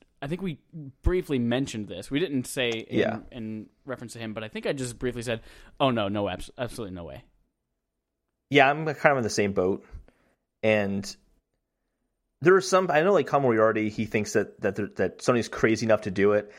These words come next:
Speaker 2: I don't think so. I have some, some reasons, and I think that we will know for sure this year. I think this is the year that'll tell us.
Speaker 1: Really?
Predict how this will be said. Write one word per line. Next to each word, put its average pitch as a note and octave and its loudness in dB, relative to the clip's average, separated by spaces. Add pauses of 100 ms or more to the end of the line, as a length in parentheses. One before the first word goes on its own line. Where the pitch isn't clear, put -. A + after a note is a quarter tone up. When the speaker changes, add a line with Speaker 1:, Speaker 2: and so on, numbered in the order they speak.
(300)
Speaker 2:
I F3+ 8
don't F3 2
think A#2+ -2
so. G#2+ 4
I A#2+ 6
have D3+ 4
some, A2+ -2 (180)
some G2+ -4
reasons, G2 -2
and A#2+ 4
I A#2+ 6
think D#3+ -2
that A2+ 4
we B2+ 0
will C3 4
know A#2 2
for A2+ -4
sure A2 2
this G2 -2
year. D2 -4
I G2 0
think C#3+ 0
this C3+ 2
is A#2 -2
the A2+ 0
year G2 2
that'll F#2 -2
tell - -6
us. - -6
Speaker 1:
Really? C3 0